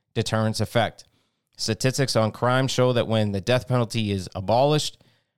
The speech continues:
and replaced with a guaranteed life in prison, there are fewer acts of <laughs> violence committed.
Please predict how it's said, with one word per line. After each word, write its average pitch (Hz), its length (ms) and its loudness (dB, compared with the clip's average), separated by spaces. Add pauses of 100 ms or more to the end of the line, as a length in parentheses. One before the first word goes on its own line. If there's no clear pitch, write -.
(100)
and 104 160 -2
replaced 143 420 0
with 107 100 -2
a 107 40 0
guaranteed 110 540 0
life 110 260 0
in 104 100 0
prison, 131 420 0 (520)
there 104 180 0
are 98 60 -2
fewer 117 540 2 (200)
acts 110 300 -4
of 101 120 -6
<laughs> 139 120 -6
violence 101 480 -2 (460)
committed. 101 420 -4